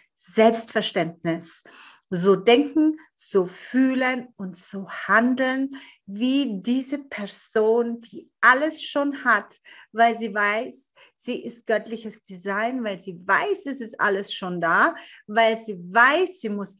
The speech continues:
einfach nur ihren Seinszustand da hineinsetzen, in diese Persönlichkeit jetzt schon leben, denken, fühlen und handeln, wie wenn dieser Wunsch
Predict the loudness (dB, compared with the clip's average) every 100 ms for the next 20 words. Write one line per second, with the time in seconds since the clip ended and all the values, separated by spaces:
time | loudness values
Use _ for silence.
0 | 0 2 2 0 -2 -2 -2 -2 2 2
1 | 2 -2 -4 -6 -2 -2 -2 -2 -2 -4
2 | -14 -20 -16 -16 -8 -6 -6 -8 -16 _
3 | _ 0 2 -2 -6 -4 -2 -4 -6 -10
4 | -12 -14 -16 -12 -10 -10 -16 _ _ _
5 | _ _ -20 _ _ -2 0 0 -2 -6
6 | -14 -20 -20 _ _ -6 -2 -2 -2 -6
7 | -6 -8 -4 -4 -4 -8 -8 -8 -8 -2
8 | -2 -2 -6 -8 -4 -4 -2 -2 0 0
9 | 0 2 2 2 2 0 0 -4 -8 -8
10 | -8 -2 2 2 -2 -6 -8 -8 -2 0
11 | 0 0 0 2 0 -2 -8 -20 -20 -20
12 | _ _ -14 -12 -4 -2 0 0 0 0
13 | -4 -6 0 2 2 0 -2 -4 -6 -6
14 | -2 2 2 0 -4 -4 -4 -8 -12